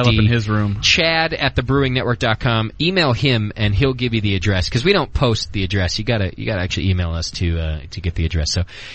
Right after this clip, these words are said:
Speaker 2: email Chad at the brewing network dot com. He is now in charge of the beer department. Uh,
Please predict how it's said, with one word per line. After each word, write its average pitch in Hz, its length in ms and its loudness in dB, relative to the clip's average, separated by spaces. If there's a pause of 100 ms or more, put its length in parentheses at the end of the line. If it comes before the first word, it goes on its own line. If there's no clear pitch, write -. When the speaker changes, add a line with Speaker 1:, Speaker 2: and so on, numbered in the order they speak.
(100)
Speaker 2:
email 185 280 2
Chad 165 480 2
at 143 100 -2
the 139 60 -2
brewing 131 240 2
network 127 240 0
dot 120 180 2
com. 120 240 2
He 170 160 0
is 147 160 -2
now 135 320 2
in 113 140 -4
charge 107 640 4
of 98 200 2
the 98 80 0
beer 98 300 4
department. 85 680 0
Uh, 87 240 2